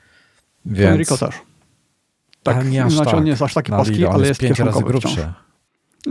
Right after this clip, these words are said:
Speaker 1: On
Speaker 2: Ja
Speaker 1: jest
Speaker 2: bym
Speaker 1: dokładnie wielkości, co, prawie dokładnie wielkości takiej jak Canon G siedem X, y, więc no, mieści się do kieszeni. Ale ta kieszeń jest wtedy taka odstająca.
Speaker 2: Ja, ja, ja sobie nie wyobrażam, jak to, jak to ludzie noszą w kieszeni.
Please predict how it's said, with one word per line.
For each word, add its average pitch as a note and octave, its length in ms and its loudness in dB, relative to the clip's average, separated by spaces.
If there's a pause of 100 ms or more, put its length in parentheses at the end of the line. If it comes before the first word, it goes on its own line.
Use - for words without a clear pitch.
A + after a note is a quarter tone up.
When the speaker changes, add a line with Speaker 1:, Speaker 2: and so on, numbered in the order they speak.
Speaker 1:
On F#3 100 0
Speaker 2:
Ja F#3+ 60 4
Speaker 1:
jest F3 120 2
Speaker 2:
bym D#3 100 -4
Speaker 1:
dokładnie E3 360 -2
wielkości, D3 480 -2
co, B2+ 580 0 (280)
prawie D3 260 -2
dokładnie C3+ 340 -2
wielkości - 480 -6
takiej C3 300 -4
jak C3 200 -2
Canon A#2 460 0 (180)
G B2 200 -2
siedem A#2 360 -2 (240)
X, - 340 -8 (680)
y, C3+ 500 0
więc F#3 340 -4
no, D#3+ 180 0 (140)
mieści C#3 480 -2
się C3+ 120 -6
do C3+ 100 -6
kieszeni. - 380 -10 (580)
Ale C#3+ 400 -2 (220)
ta C#3+ 100 0
kieszeń C3+ 280 -4
jest A#2 100 -4
wtedy B2 160 -2
taka A#2 400 -2
odstająca. - 680 -6 (380)
Speaker 2:
Ja, G2+ 220 -2
ja, G#2+ 220 -2 (100)
ja G#2 160 -4
sobie F#2+ 180 -2
nie F2+ 140 0
wyobrażam, D#2+ 400 -2
jak D#2 120 -8
to, - 140 -14
jak F2 140 -2
to - 120 -4
ludzie D#2+ 220 -2
noszą D#2 220 -4
w - 60 -12
kieszeni. D2+ 400 -8